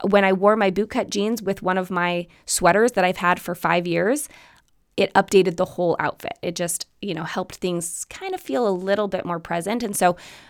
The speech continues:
being able to add a couple little pieces to refresh the whole thing feels really fun.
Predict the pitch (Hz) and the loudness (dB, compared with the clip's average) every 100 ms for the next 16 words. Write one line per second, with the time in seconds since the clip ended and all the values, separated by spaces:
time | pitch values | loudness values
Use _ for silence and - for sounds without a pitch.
0 | _ _ _ _ 196 214 247 240 208 190 | _ _ _ _ -4 0 2 2 2 -2
1 | - 180 185 175 - - 311 294 262 196 | 0 4 4 2 -4 -4 -4 0 0 0
2 | 190 180 - 190 - 160 160 254 - _ | 0 0 -2 -4 -2 -2 -2 -4 -10 _
3 | - _ _ _ _ _ _ - 208 185 | -20 _ _ _ _ _ _ 4 4 4
4 | 202 202 196 185 - 175 180 180 - 165 | 0 4 4 4 0 -2 0 -2 0 0
5 | 214 269 - 180 170 165 156 127 - 226 | 0 -4 0 2 2 0 0 0 0 0
6 | 277 311 | 2 -2